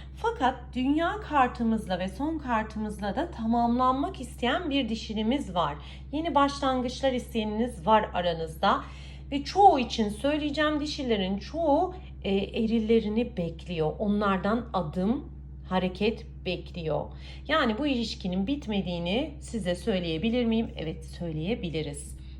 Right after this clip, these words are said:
Bakın, dişil değer görmek istiyor ve eriline çok değer veriyor.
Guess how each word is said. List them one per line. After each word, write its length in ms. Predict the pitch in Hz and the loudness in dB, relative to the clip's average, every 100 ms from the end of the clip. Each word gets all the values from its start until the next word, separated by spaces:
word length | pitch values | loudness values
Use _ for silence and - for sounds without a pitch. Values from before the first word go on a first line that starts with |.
| - | -4
Bakın, 300 | 302 - 185 - - - - - - - | -2 -2 -6 -6 -14 -14 -14 -14 -14 -12
dişil 360 | 339 339 302 202 | -8 -4 -2 0
değer 300 | 196 214 233 | 2 2 2
görmek 500 | 226 202 175 165 160 | 2 0 0 -2 -6
istiyor 420 | - - 165 170 | -10 -10 -8 -2
ve 60 | 226 | -2
eriline 560 | - 247 262 269 254 | 0 0 0 0 0
çok 340 | 269 247 - 165 | -2 -4 -4 -2
değer 380 | 185 196 214 185 | 4 6 4 2
veriyor. 380 | 165 151 139 | -4 -4 -4